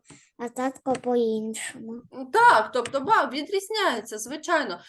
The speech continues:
Speaker 2: О, кожен за смаком, тому що загалом борщ складається з величезної кількості інгредієнтів, і для іноземців це дуже складна страва, тому що вони,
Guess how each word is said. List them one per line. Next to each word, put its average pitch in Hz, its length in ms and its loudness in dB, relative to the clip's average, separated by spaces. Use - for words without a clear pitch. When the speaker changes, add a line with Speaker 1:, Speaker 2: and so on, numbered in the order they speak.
Speaker 2:
О, 226 320 0
кожен 381 500 -2
за 285 160 -2
смаком, 302 580 -4
тому 247 220 -6
що 226 460 -4
загалом 233 760 -4
борщ 247 320 -8
складається 214 720 0
з 196 80 -14
величезної 202 800 -4
кількості 180 520 -10
інгредієнтів, 214 1160 -6
і 240 440 -4
для 220 420 0
іноземців 220 840 -4
це 226 240 -6
дуже 214 400 -10
складна 170 480 -6
страва, 254 600 2
тому 208 300 -6
що 202 180 -10
вони, 233 460 -6